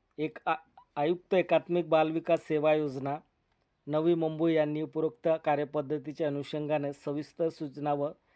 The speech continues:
क्षेत्रीय यंत्रणेचे त्यांचे स्तरावरील निर्गमित करावे. ताईनो, व्हिडिओ आवडला असेल तर सबस्क्राईब, लाईक, शेअर आणि बेल आयकॉन प्रेस करायला विसरू नका.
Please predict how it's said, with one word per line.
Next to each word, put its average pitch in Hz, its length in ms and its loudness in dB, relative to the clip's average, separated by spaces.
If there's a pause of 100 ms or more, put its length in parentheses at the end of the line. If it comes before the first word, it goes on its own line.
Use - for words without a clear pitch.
क्षेत्रीय 165 500 2
यंत्रणेचे 151 580 0
त्यांचे 151 520 0
स्तरावरील 147 680 0
निर्गमित 143 500 -2 (380)
करावे. 120 400 0 (3250)
ताईनो, 170 320 10
व्हिडिओ 165 260 8
आवडला 160 260 8
असेल 165 200 -2
तर 175 60 2
सबस्क्राईब, 156 540 0
लाईक, 156 220 4
शेअर 151 200 0
आणि 151 160 2
बेल 147 180 2
आयकॉन 147 280 0
प्रेस 143 260 -2
करायला 139 220 2
विसरू 139 220 -6
नका. 139 260 0